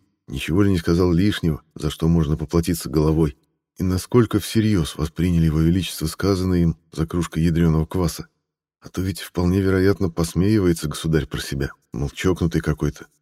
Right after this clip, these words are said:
мнит себя пришельцем из будущего. Да как складно врет, заслушаешься. И всех доказательств швейцарский хронометр. Хорошо, хоть вернули его, не конфисковали. Последнюю, так сказать, память о той жизни. Если не считать, опять же, форменный костюм.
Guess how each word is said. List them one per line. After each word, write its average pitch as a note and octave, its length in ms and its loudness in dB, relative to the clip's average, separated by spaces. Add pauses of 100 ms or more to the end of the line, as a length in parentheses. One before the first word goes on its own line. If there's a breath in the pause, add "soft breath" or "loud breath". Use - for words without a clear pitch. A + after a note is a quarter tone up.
мнит D#2+ 320 0
себя E2 240 0
пришельцем D#2+ 540 -2
из D2+ 80 0
будущего. E2 520 -4 (460)
Да D2 140 -6
как F#2 240 -2
складно F2+ 400 2
врет, E2+ 380 2 (100)
заслушаешься. E2+ 840 -2 (840)
И F#2+ 120 -4
всех F2+ 320 0
доказательств F2 760 2
швейцарский E2+ 560 -2
хронометр. F2 680 -2 (540)
Хорошо, D2 360 -6
хоть E2+ 200 -8
вернули D#2 400 2
его, D2+ 120 0
не D2+ 100 0
конфисковали. D2 720 -4 (160)
Последнюю, E2+ 640 2
так D#2+ 120 -2
сказать, - 280 -2
память D#2+ 380 0
о C#2+ 60 -2
той D2+ 140 -2
жизни. D2+ 400 -2 (920)
Если - 200 -6
не G#2 100 0
считать, F#2 360 -2
опять F#2 240 2
же, D2+ 80 -2
форменный E2+ 400 2
костюм. F2 460 -2